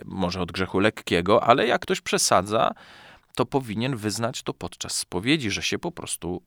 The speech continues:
obżera. Gdzieś kiedyś usłyszałem taką ciekawostkę z historii, że w starożytności, kiedy urządzano wykwintne uczty, zapraszano ludzi z wyższych sfer, wiadomo,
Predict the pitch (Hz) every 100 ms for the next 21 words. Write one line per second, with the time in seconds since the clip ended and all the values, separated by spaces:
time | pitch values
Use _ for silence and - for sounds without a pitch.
0 | - 82 92 180 147 78 - _ _ _
1 | _ _ _ _ _ _ _ _ - 143
2 | 226 - 185 175 - 143 151 139 175 170
3 | 143 - - 127 131 123 117 - 127 131
4 | 127 147 - - 117 101 - 123 - -
5 | 95 107 147 170 - 139 131 123 - 107
6 | 95 - 143 147 131 - 107 107 101 107
7 | 110 104 95 95 113 - 127 107 98 -
8 | 117 - - - 107 - - - - -
9 | 95 104 - 95 - 98 101 98 92 76
10 | 76 - - 98 98 90 92 - 90 -
11 | 95 95 95 92 85 82 85 85 76